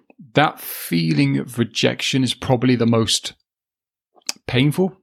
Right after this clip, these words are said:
I have experienced, and it's certainly the most enduring.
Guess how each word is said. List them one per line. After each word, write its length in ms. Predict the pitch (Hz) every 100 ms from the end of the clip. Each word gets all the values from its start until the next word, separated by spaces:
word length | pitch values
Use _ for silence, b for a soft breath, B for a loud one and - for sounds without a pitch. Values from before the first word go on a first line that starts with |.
| _ _
I 100 | 135
have 120 | 131 131
experienced, 580 | 127 - 127 143 156
and 160 | - -
it's 160 | - -
certainly 400 | - 156 147 139
the 80 |
most 420 | 131 123 123 - -
enduring. 920 | 120 117 107 107 113 107 101 - 107